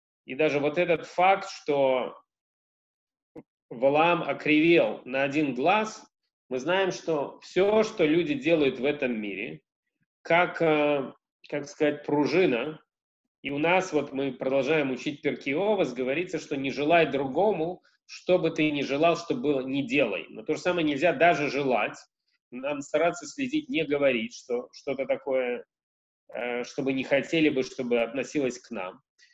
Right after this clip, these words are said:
И если уже что-то сделано, Хас вешалом, или сказано, то оно туда точно так же бумерангом аффект человека, который приносит вред.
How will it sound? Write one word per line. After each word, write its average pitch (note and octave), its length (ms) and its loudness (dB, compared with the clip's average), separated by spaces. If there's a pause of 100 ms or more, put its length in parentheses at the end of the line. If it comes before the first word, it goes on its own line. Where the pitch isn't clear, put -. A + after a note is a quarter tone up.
(280)
И C#3+ 100 -8
если F3 460 2
уже D#3+ 180 4
что-то F3+ 360 2
сделано, B2+ 680 2
Хас C3+ 140 -4
вешалом, B2+ 480 -2
или C3+ 220 -4
сказано, E3+ 920 0 (400)
то D3+ 120 4
оно F#3+ 160 2
туда F#3 280 2
точно F#3+ 400 2
так G3+ 300 2
же E3 100 0
бумерангом D#3 1120 2
аффект F3+ 600 0 (840)
человека, D#3 640 4
который D3 500 0
приносит C#3+ 600 0
вред. G2 340 -6